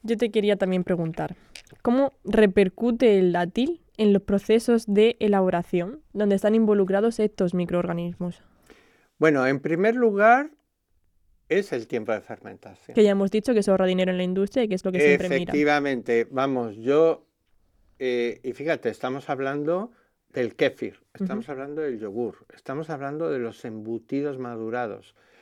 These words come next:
Speaker 2: Salchichones, chorizos, sobrasadas, estamos hablando de las longanizas de Pascua, todo ese tipo de productos. Pero además,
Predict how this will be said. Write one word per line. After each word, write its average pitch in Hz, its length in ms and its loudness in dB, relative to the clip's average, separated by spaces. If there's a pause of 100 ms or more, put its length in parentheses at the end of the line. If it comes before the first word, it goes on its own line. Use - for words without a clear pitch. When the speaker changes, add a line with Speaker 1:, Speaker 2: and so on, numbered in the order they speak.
(140)
Speaker 2:
Salchichones, 127 840 -6
chorizos, 127 1120 -6 (220)
sobrasadas, 131 1500 -4
estamos 117 380 -14
hablando 117 360 -8
de 120 60 -8
las 107 200 -8
longanizas 107 600 -16
de 113 140 -10
Pascua, 139 800 -4
todo 131 100 -8
ese 123 160 -10
tipo 120 280 -8
de 110 80 -8
productos. 101 680 -16 (580)
Pero 120 240 -2
además, 127 840 -4